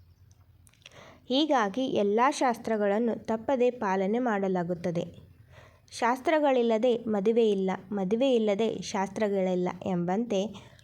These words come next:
ವರ ವಧುವಿನ ಕೊರಳಿಗೆ ತಾಳಿ ಕಟ್ಟಿದ್ರೆ ಮದುವೆ ಸಂಪೂರ್ಣವಾಗುತ್ತದೆ.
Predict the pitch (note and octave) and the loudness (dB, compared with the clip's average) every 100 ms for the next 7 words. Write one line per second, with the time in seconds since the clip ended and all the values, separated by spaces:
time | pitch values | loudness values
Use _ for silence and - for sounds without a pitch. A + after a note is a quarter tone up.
0 | - - B3 D#4 E4 C#4+ C4+ C4+ C4 C4 | -10 -2 2 4 2 2 2 0 0 -2
1 | B3+ A3 A3 G#3 G#3 A#3+ A#3+ G3+ A3 C4+ | 0 0 2 0 2 0 0 0 0 0
2 | C4 A3+ A3+ G#3 G3+ A3 G#3+ G3 G3+ A3+ | 0 -2 0 0 0 -2 -2 -2 0 0
3 | B3 A#3 G3 F#3+ B3 C#4 G#3+ F3 F3+ E3+ | 0 -2 -2 0 0 2 0 0 -2 -4
4 | F3+ F3 - | -4 -4 -8